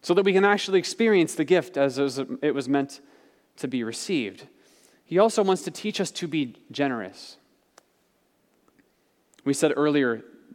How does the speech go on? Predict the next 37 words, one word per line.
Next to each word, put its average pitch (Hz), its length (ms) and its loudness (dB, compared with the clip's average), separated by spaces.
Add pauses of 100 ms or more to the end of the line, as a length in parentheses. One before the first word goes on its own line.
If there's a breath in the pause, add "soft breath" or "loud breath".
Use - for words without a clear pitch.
(140)
how 120 160 -2
counterintuitive, 131 920 -4 (1000 soft breath)
uh, 120 340 0 (220)
it 135 160 -2
is, 127 320 0
the 131 120 -4
way 131 280 2
that 120 160 -8
the 123 100 -2
more 139 200 2
money 135 260 0
we 120 100 -6
have, 120 300 -4 (920)
uh, 110 180 -4 (240)
in 123 100 -8
some 127 180 -4
ways, 113 180 -6
the 117 80 -4
less 123 200 -4
experience, 131 600 -6
the 123 120 -2
less 131 160 0
happiness 139 400 -4
we 107 220 -16
can 104 120 -12
experience. - 560 -16 (840 soft breath)
But 147 120 -2
Jesus 233 420 4
knew 226 220 4
this. 175 180 4
He 196 100 0
knew 196 260 4
this 226 180 4
dynamic 165 460 2
was 139 140 -2
at 123 80 -6
play, 120 300 0